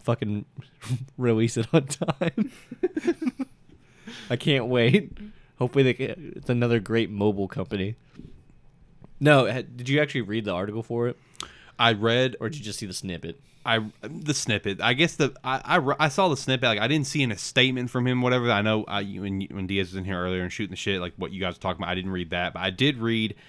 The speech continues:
Speaker 2: I think, I don't know if it was just Dreamhaven as a whole or if it was, like, Moonshot or Secret Door, but I did read how, like, I wanna say it was Moonshot, like, had twenty-eight employees currently, and twenty-seven of them are former Blizzard devs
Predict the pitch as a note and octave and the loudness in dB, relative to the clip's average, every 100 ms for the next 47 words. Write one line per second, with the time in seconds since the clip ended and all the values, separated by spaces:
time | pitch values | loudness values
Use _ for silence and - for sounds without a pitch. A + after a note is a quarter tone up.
0 | - - - G#2 - D#3+ D#3+ - D#3 E3+ | -20 -14 -4 -2 2 2 0 0 0 2
1 | D3+ D3+ C#3+ C#3 B2+ B2 A2 - A#2 A2 | 2 4 4 2 2 2 0 0 0 0
2 | - - G2+ A#2 C3+ C3 C3+ B2+ A#2 F2+ | -2 -14 -4 0 2 2 2 2 0 -2
3 | - - E3+ E3+ E3+ D#3 A2+ G#2 - F#2+ | -4 2 6 6 6 6 4 2 2 -4
4 | G2+ F#2+ G#2 A2+ A2+ - A2 F#2+ - G#2 | -2 -4 0 0 2 2 2 0 -4 -6
5 | F#2 G#2+ G#2+ F#2 F#2 C3+ C3+ C3 B2 G#2+ | -2 0 0 0 -2 -2 -2 -2 0 0
6 | F#2+ D#2+ - F2 - G2 B2+ F3+ D3 G2+ | 0 -2 -6 -8 -6 -2 0 2 2 0
7 | G2 G2+ F#2+ - D#2 D2+ - - - - | -2 -2 -2 -4 -4 -6 -12 -20 -20 -20
8 | _ - F2+ - G2 E2+ - B2+ B2+ B2 | _ -6 -6 -4 -6 -6 -2 0 0 0
9 | G#2+ A2 A2+ A#2+ - C3 A#2 C3+ A2 F#2+ | -2 -2 0 -2 -2 -4 -2 -4 -4 -8
10 | - A2+ A2 A#2 - F#2+ F2 G#2+ A2 A2 | -6 -2 0 -2 -2 -2 -2 0 -2 -2
11 | B2+ C3 F#2 F2 - F#2+ G2 F#2 F2 F2+ | -4 -2 -4 -4 -4 -2 -2 -4 -4 -4
12 | G2+ A2+ A#2+ B2 - | -4 -4 -4 -6 -14